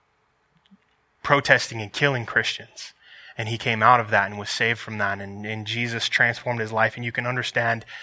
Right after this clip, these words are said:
his purpose in writing in a different way. So you have to understand the author.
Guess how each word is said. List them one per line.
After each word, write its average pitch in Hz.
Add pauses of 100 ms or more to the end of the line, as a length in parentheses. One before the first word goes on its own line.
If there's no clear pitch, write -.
(420)
his 135
purpose -
in 113
writing 110
in 104
a 104
different 107
way. 95 (160)
So -
you 123
have 120
to 139
understand 139
the 127
author. -